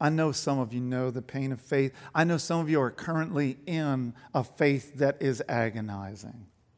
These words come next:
It should greatly encourage us that Jesus does not dismiss Thomas. Aren't you glad that Thomas finally had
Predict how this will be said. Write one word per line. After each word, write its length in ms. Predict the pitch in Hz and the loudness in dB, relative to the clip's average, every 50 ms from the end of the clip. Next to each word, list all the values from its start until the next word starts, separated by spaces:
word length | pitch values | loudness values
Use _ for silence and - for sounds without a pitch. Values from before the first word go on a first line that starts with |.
| _ _ _ _ _ _ _ _ _ _ _ _ _ _ _ _ _ _ _ _ _ _ _ _ - | _ _ _ _ _ _ _ _ _ _ _ _ _ _ _ _ _ _ _ _ _ _ _ _ 0
It 140 | 147 151 | 0 2
should 260 | - - - 165 143 135 | 2 2 2 2 2 0
greatly 640 | 123 135 160 165 185 190 - 196 208 208 202 190 - - - - - | 2 4 6 6 6 4 2 2 2 2 2 0 -2 -8 -16 -6 -4
encourage 720 | 175 160 160 - - - - 165 156 143 131 123 110 110 | -2 -2 -2 -4 -4 0 2 4 4 4 4 2 0 -4
us 500 | 117 113 110 110 107 - - - - - _ _ _ _ _ _ _ _ | -4 -4 -4 -6 -10 -12 -16 -18 -20 -20 _ _ _ _ _ _ _ _
that 240 | 135 139 139 - - | 0 0 0 0 -4
Jesus 840 | - 143 160 170 175 175 156 131 135 117 107 110 101 - - - - _ _ _ _ _ _ _ | -2 2 2 4 4 2 0 -2 -4 -6 -6 -6 -10 -14 -20 -20 -20 _ _ _ _ _ _ _
does 260 | - 127 120 104 107 | 0 0 0 0 -2
not 420 | 127 131 127 127 131 147 - - | -4 -2 -2 -2 -4 -4 -8 -8
dismiss 720 | - 131 104 - - - - 127 127 131 113 95 - - - | -8 -8 -8 -8 -10 -8 -6 -6 -4 -4 -4 -6 -8 -12 -16
Thomas. 640 | - - 110 101 92 104 - - - - - - - _ _ _ _ _ _ _ _ _ _ _ _ _ _ _ _ _ _ _ _ _ _ _ _ _ _ - | -14 -12 -12 -12 -12 -14 -16 -20 -20 -20 -20 -20 -20 _ _ _ _ _ _ _ _ _ _ _ _ _ _ _ _ _ _ _ _ _ _ _ _ _ _ -6
Aren't 280 | 156 175 185 170 - | -4 -4 -4 -4 -6
you 60 | 190 | -10
glad 500 | 147 127 131 120 120 123 131 151 156 151 156 - - - _ _ | -8 -4 -2 0 2 4 4 2 2 0 -4 -12 -20 -20 _ _
that 140 | - 143 135 | -6 -6 -4
Thomas 380 | - - 139 147 151 160 147 143 | -2 -2 0 0 0 0 -2 -4
finally 640 | - - - 127 123 135 143 147 143 143 143 151 139 - - - _ _ _ _ _ _ _ _ _ _ _ _ _ _ _ _ | -6 -8 -6 -4 -2 0 0 2 2 2 0 -2 -4 -10 -18 -20 _ _ _ _ _ _ _ _ _ _ _ _ _ _ _ _
had 520 | - - - 151 147 143 143 139 139 139 | -12 -4 -2 2 2 4 4 2 2 -2